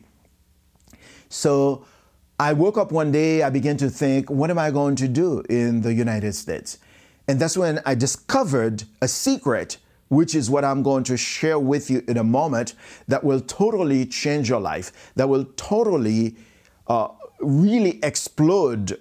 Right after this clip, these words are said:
your career, your business, anything that you are involved in, you will never have the same life again once I share that one secret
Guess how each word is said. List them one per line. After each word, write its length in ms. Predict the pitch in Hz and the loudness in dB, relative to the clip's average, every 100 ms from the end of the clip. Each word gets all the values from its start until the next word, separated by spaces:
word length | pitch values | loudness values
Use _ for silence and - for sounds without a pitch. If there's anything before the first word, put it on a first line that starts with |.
| _ | _
your 640 | 127 117 131 147 143 139 - | 0 2 4 2 0 -2 -6
career, 560 | - 156 156 170 170 165 - - | -2 2 2 2 0 -2 -12 -2
your 160 | 131 | -2
business, 600 | 113 101 151 113 160 165 - _ - | 0 0 0 0 -2 -2 -8 _ 0
anything 420 | 220 240 214 185 | 0 0 -2 -2
that 160 | 160 | -2
you 100 | - 143 | 2 0
are 100 | - | 2
involved 760 | 143 110 98 135 156 170 135 | 0 0 0 2 2 0 -4
in, 380 | 139 117 117 117 - | -2 0 -2 -4 -8
you 140 | - 139 | 0 2
will 320 | 143 135 135 | 4 2 2
never 380 | 139 139 165 165 | 2 2 2 0
have 260 | 156 151 117 | -2 -2 -2
the 100 | 127 | -2
same 560 | - - 135 156 160 - | -2 -4 -2 0 0 -2
life 680 | 139 123 123 135 139 - - _ - | -2 0 0 0 -2 -6 -12 _ -2
again 720 | 123 104 98 90 160 110 95 - | -2 -2 -4 -2 0 -2 -6 -8
once 340 | - 135 143 135 | 0 2 2 -2
I 120 | 127 135 | -2 -2
share 300 | - 127 123 | -2 0 0
that 240 | 117 117 120 | 0 -2 -2
one 580 | 120 117 127 147 160 156 _ | 0 2 2 0 -4 -8 _
secret 840 | - - - 208 214 151 101 73 | -10 -8 0 2 2 -2 -4 -6